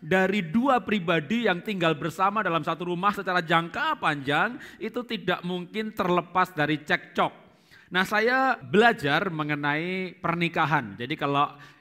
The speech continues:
insinyur saya itu teknik industri, magister saya pendidikan, maka doktoral saya itu teologia. Tapi dalam doktoral teologia ini penelitian saya adalah pengaruh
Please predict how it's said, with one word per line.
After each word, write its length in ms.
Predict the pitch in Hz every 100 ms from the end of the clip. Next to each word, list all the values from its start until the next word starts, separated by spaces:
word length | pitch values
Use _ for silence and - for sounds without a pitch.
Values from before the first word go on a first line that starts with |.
| _ -
insinyur 400 | 175 165 170 175
saya 400 | 151 151 127 151 165
itu 160 | 160 170
teknik 320 | 151 151 151
industri, 560 | 147 147 143 139 165
magister 560 | 143 156 156 160 - 160
saya 320 | 147 156 160
pendidikan, 640 | 160 156 147 135 143 143 160
maka 240 | 139 151
doktoral 640 | 147 143 135 135 135 135
saya 160 | 143 139
itu 240 | 143 139
teologia. 640 | 175 160 147 151 143 170 135 - - - - -
Tapi 320 | 160 165 226 185
dalam 560 | 170 147 156 156 143
doktoral 560 | 151 147 - 151 156 151
teologia 480 | 165 156 151 143 151
ini 240 | 175 196
penelitian 800 | - 185 180 185 190 254 262 220
saya 320 | 165 131 147
adalah 320 | 143 156 175
pengaruh 560 | - 156 151 151 202